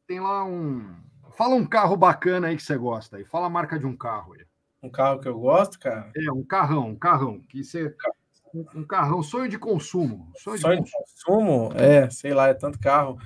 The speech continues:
Speaker 2: É um Land Rover.
Speaker 1: Pô, Land Rover. Cara,
Speaker 2: Tá.
Speaker 1: tu andaria em primeira marcha numa, numa Land Rover?
Speaker 2: Não.
Speaker 1: É uma judiação, né?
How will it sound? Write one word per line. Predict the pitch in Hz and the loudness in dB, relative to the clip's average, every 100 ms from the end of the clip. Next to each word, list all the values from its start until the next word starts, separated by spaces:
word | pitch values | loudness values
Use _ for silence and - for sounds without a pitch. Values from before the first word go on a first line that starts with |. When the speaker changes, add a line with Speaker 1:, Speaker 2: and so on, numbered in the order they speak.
| - _ - | -20 _ 4
Speaker 2:
É | 139 151 151 | 10 10 10
um | 147 | 8
Land | 175 180 | 8 6
Rover. | 147 160 139 110 113 _ _ _ | 4 4 4 -2 -4 _ _ _
Speaker 1:
Pô, | - 143 139 | -6 -4 -4
Land | 113 156 170 143 | -4 -8 -4 -6
Rover. | 107 120 98 95 85 _ _ _ _ _ | -6 -10 -10 -14 -20 _ _ _ _ _
Cara, | 220 220 190 | -2 0 -2
Speaker 2:
Tá. | |
Speaker 1:
tu | - 240 | -4 -6
andaria | 240 214 214 254 | -2 -2 0 -4
em | |
primeira | 165 208 214 202 | -6 -4 -2 0
marcha | 165 196 165 156 | 0 -2 -4 -6
numa, | 151 156 127 | -4 -4 -6
numa | 131 147 | -8 -8
Land | 143 156 131 | -6 -6 -6
Rover? | 117 175 113 101 _ _ _ _ _ _ _ _ _ | -6 -6 -8 -14 _ _ _ _ _ _ _ _ _
Speaker 2:
Não. | 131 127 117 - _ _ _ | -6 -6 -6 -16 _ _ _
Speaker 1:
É | - | -12
uma | 156 180 | -6 -4
judiação, | 147 151 156 143 131 123 117 | -2 0 -2 -2 -8 -10 -8
né? | 147 143 | -10 -10